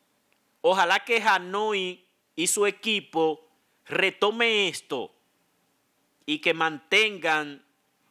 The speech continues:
un poco limpio el mercado nuevo del municipio de San Juan de la Maguana, o no solamente el mercado nuevo, sino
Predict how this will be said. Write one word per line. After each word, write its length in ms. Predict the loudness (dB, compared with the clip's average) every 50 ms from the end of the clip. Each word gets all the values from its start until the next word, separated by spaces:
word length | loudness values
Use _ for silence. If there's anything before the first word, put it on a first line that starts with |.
| _
un 320 | -2 -2 -2 -2 -4 -12 _ _
poco 640 | _ 2 2 2 2 0 -2 _ _ 0 4 4 4
limpio 840 | 4 2 -2 -4 -4 -6 -8 -10 -12 _ -8 -4 -4 -4 -4 -6 -10 _ _ _ _ _ _ _ _ _ _ _ _ _ _ _ _ _ _ _
el 220 | -2 -2 -2 -2
mercado 800 | -2 -2 -2 -4 -4 -8 _ 0 2 4 4 4 2 0 -2 -4
nuevo 800 | -4 -6 -6 -4 -2 0 0 0 0 -2 -2 -2 -2 -2 -2 -4 _ _ _ _ _ _ _ _ _ _ _ _ _ _
del 240 | 0 0 0 0
municipio 680 | 0 -6 -6 -4 -4 -4 -4 -4 -4 -6 -6 -6 -4 -2
de 80 | -2 -2
San 220 | -2 -4 -4 -2
Juan 200 | -2 -2 -2 0
de 100 | 0 -2
la 100 | -2 0
Maguana, 440 | 0 -2 0 0 0 0 0 -4 -6 _
o 160 | -2 -2 -2
no 240 | -2 -2 -4 -4 -4
solamente 680 | -4 -4 -2 -2 -2 -2 -2 -4 -6 -6 -4 -6 -6
el 60 | -4
mercado 480 | -4 -6 -6 -2 -2 -2 -2 0 -2 -4
nuevo, 360 | -2 -2 -2 -2 -2 -2 -4
sino 540 | -2 -4 -4 -4 -2 -2 0 0 -2 -2